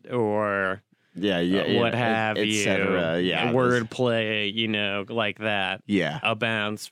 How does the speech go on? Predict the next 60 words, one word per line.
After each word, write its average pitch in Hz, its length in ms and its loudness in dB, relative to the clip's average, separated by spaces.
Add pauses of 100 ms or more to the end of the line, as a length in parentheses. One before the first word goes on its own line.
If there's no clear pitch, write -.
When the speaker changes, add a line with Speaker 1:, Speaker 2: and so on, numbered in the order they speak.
(140)
Speaker 1:
For 175 140 0
sure, 180 200 0
you 147 120 2
have 139 180 0
to 127 60 -2
be 113 80 0
lost 135 360 -2
to 190 60 -2
find 147 260 -4
somewhere 113 280 -2
that - 160 -6
can't 101 200 -8
be 98 120 -10
found, 98 480 -2
you 120 100 0
Speaker 2:
<laughs> - 80 4
Speaker 1:
know? 113 140 0
Speaker 2:
Yeah, 90 220 0 (200)
Speaker 1:
That 104 280 0
kind 151 220 2
of 147 40 2
Speaker 2:
exactly. 92 140 -4
Speaker 1:
stuff, 151 260 2
nine 131 260 2
pieces 117 300 -2
of 117 100 -4
eight. 135 260 2
But 120 140 -2
then, 143 400 2 (440)
um, 120 640 0 (920)
Sao 139 280 0
Fang 131 320 0
does 117 180 0
the 120 100 -2
classic 117 500 -2
thing, 117 360 -2
"Do 110 80 -2
you 117 60 2
know 123 180 0
this 120 160 -2
guy?" 120 440 0
And 107 120 -6
they're 110 160 -2
like, 104 120 -2
"No, 120 220 0
we 127 80 2
don't 127 200 0
know 123 140 0
Will." 123 400 0
So 120 140 -4
he's 113 340 -4
like, 104 140 -4
"Okay, 107 240 -4
I'll 98 100 -2
cut 113 200 -2
off 101 180 -4
his 107 100 -14
<laughs> - 20 -14
face 156 500 0
then." 156 480 2